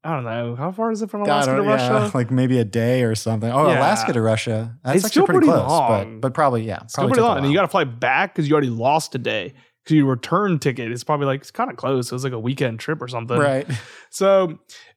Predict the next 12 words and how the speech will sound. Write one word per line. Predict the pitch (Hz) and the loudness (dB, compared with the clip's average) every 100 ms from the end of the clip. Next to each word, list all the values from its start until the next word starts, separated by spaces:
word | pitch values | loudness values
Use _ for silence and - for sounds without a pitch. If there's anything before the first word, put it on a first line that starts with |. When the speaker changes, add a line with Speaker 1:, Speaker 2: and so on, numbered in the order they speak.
| _ - | _ -2
Speaker 1:
yeah, | 233 240 120 101 - | 0 2 0 -2 -4
when | 147 147 | -2 0
the | |
plane | 139 147 156 | 0 -2 -2
is | 160 | -2
about | 156 143 | -4 -6
to | |
take | 143 139 | -4 0
off, | 240 147 127 - - | 2 2 0 -6 -10
they | 120 151 277 | -2 0 2
get | 175 139 | 2 0
off. | 107 104 - - - | 0 -4 -10 -16 -20